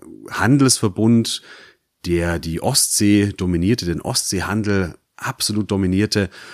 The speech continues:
Hansische Kaufleute waren maßgeblich zum Beispiel auch verantwortlich für den Aufbau von Stockholm und für die Entwicklung von Stockholm. Viele Händler und dann auch Handwerker lebten in Stockholm und dadurch kamen natürlich ganz, ganz, ganz viele Wörter, vor allen Dingen aus dem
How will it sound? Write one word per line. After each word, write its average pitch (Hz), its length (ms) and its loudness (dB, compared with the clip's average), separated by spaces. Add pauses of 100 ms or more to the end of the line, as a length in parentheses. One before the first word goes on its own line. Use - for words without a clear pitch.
(340)
Hansische 104 580 0
Kaufleute 92 640 -4
waren 85 440 -2
maßgeblich 98 800 -2
zum 90 100 -4
Beispiel 82 240 -4
auch 85 220 -4 (120)
verantwortlich - 640 -4
für 95 80 -2
den 85 120 -4
Aufbau 92 400 -2
von 82 160 -8
Stockholm 92 560 0
und 78 260 -12
für - 100 -12
die 67 80 -8
Entwicklung 95 480 -2
von 87 160 -6
Stockholm. 92 540 -2 (260)
Viele 95 680 -2 (320)
Händler 98 920 0
und 87 220 -6
dann 85 140 -4
auch 76 200 -6
Handwerker 92 640 -2
lebten 98 500 -4
in 107 320 -2
Stockholm 92 720 -4 (360)
und 85 280 -8
dadurch 85 280 -6
kamen 80 220 -8
natürlich 80 460 -6
ganz, 87 340 -4
ganz, 78 220 -8
ganz 73 200 -10
viele 71 280 -12
Wörter, - 240 -12
vor - 260 -12
allen 101 180 0
Dingen 90 140 -4
aus 82 140 -8
dem 90 160 -8